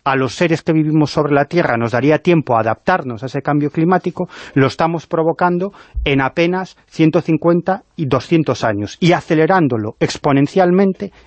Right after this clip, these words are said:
en las últimas décadas. Por lo tanto, no tenemos forma de adaptarnos a esos enormes cambios muy abruptos que se van a producir en este planeta. Y yo creo que este es un asunto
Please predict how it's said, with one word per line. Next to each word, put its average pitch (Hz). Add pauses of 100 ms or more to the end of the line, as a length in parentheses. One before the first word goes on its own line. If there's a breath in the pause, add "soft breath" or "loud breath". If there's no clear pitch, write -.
en 147
las 139
últimas 120
décadas. 104 (260 loud breath)
Por 143
lo 143
tanto, 175
no 160
tenemos 156
forma 175 (180 soft breath)
de 143
adaptarnos 123 (220 soft breath)
a 151
esos 160
enormes 156
cambios 120
muy 160
abruptos 165 (220 loud breath)
que 147
se 139
van 143
a 151
producir 165
en 131
este 170
planeta. 135
Y 143
yo 170
creo 190
que 185
este 175
es -
un 165
asunto 185